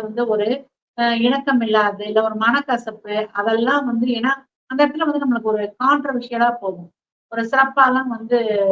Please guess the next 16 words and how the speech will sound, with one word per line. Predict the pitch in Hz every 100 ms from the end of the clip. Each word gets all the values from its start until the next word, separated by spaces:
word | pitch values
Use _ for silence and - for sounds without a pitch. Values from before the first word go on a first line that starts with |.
| 190 185 180 175 175 _ _ _ _ _ _ _ _ _
இருக்காது | 240 233 240 202
இந்த | 185 -
காலகட்டம் | - 302 285 - _ _ _ _ _
செவ்வாயுடைய | 262 254 277 247 214
எதிர்ப்புனால. | 214 214 202 190 190
அதனால | 196 208 262 262
அனைத்துலயுமே | 208 254 302 294 277 262 294
வந்து | 262 220 247
கொஞ்சம் | 214 208 277 _ _ _
பொறுமையா | 233 269 294 302 285
போங்க. | - 208 190 196 208 - _ _ -
நிறைய | 220 269 302 311
வந்து | 240 233 262
ஒரு | 240 220 262
தன்னம்பிக்கை | 240 220 254 277 269 262 233
இன்மை, | 208 208 208